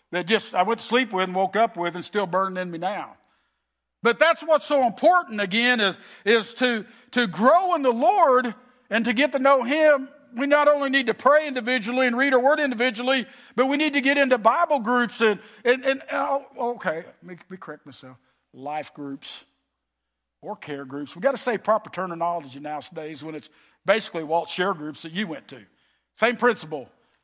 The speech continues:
You go in there and you have some food and fellowship, you break open the word, and then you pray in the end and God moves on your heart. We need more of that in the body, and God is calling us in Oakton for us to remain in Him. We need more of that.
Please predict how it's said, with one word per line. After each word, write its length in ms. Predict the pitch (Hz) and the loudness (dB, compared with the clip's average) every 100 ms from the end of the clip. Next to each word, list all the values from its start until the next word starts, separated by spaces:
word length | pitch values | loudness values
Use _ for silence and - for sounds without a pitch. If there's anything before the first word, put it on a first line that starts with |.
| _ _ - | _ _ -10
You 120 | 190 | -2
go 320 | 202 269 294 | 4 4 4
in 200 | 285 269 | 2 4
there 360 | 277 285 285 285 | 4 6 4 0
and 220 | 208 190 185 | -4 -4 -2
you 220 | 180 156 - - | -2 -2 -8 0
have 240 | 254 277 | 0 2
some 180 | - 208 | -4 -6
food 340 | - 285 285 | 0 2 2
and 140 | 220 - | -2 0
fellowship, 680 | 269 285 262 - 262 262 | 2 2 0 0 0 0
you 100 | 214 | -4
break 300 | 165 254 285 | 0 2 4
open 320 | 277 277 262 214 | 2 2 -2 -4
the 80 | |
word, 500 | 196 247 294 285 262 180 - _ - | 0 4 6 4 0 -4 -20 _ -4
and 160 | 190 202 | -2 2
then 160 | 240 | 0
you 100 | 196 | 0
pray 340 | - 262 277 277 | 2 4 4 2
in 80 | |
the 120 | 262 262 | 0 2
end 240 | 262 220 | 2 0
and 120 | 180 | 0
God 240 | 196 233 214 | 4 4 2
moves 260 | 220 208 | -2 0
on 140 | 214 214 | 0 0
your 100 | 180 | 2
heart. 320 | 170 151 - _ _ _ _ _ _ _ _ _ | 2 2 -6 _ _ _ _ _ _ _ _ _
We 140 | 220 294 | 0 2
need 280 | 302 226 175 | 2 0 2
more 280 | 240 302 | 4 4
of 80 | 254 | 4
that 200 | 202 208 | 2 0
in 60 | 180 | -4
the 60 | |
body, 420 | 170 196 247 226 196 | 2 4 4 2 -4
and 140 | 180 | 0
God 260 | 208 269 240 | 2 2 0
is 140 | 190 | -4
calling 480 | - 302 320 277 226 | 0 4 4 4 2
us 300 | 208 202 - | 2 2 -6
in 120 | 214 185 | -4 2
Oakton 560 | 247 294 - 208 190 - - _ - | 4 2 -2 -2 -4 -10 -20 _ 2
for 160 | 226 | 4
us 140 | 294 - | 4 2
to 100 | 254 | -4
remain 440 | 233 208 285 302 | 0 2 2 2
in 140 | 262 | -2
Him. 400 | 208 277 302 247 | -2 2 2 2
We 120 | 214 311 | -2 -2
need 340 | 294 202 175 | 0 -2 0
more 260 | 226 330 269 | 4 4 4
of 100 | 185 | 2
that. 280 | 175 147 | -2 -2